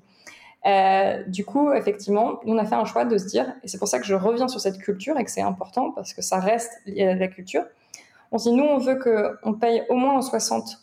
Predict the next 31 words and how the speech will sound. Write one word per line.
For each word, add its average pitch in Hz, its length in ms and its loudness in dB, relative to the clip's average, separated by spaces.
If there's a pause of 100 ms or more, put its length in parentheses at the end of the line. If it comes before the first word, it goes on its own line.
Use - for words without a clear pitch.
pourcentile, 190 600 -6 (720)
donc, 202 320 2 (160)
euh, 110 460 2 (480)
au-dessus, 247 640 -2
euh, 190 440 2
du 190 220 -2
salaire 202 280 0
médian. 185 440 0 (600)
Mais 269 240 4 (460)
comme 262 160 2
on 254 80 4
veut 226 200 2
vraiment 277 380 2
les 262 120 2
meilleurs 233 320 2
techs, - 340 -6 (160)
parce 214 160 -4
qu'on 202 140 0
est 202 100 0
persuadé 214 760 -2
que 226 440 0
ce - 200 -4
sera - 440 0
notre 202 440 0
produit 233 400 -2
qui 233 100 -14
fera - 160 -4
la 202 60 2
différence 196 720 -4
à 196 80 -2
l'avenir, 190 440 0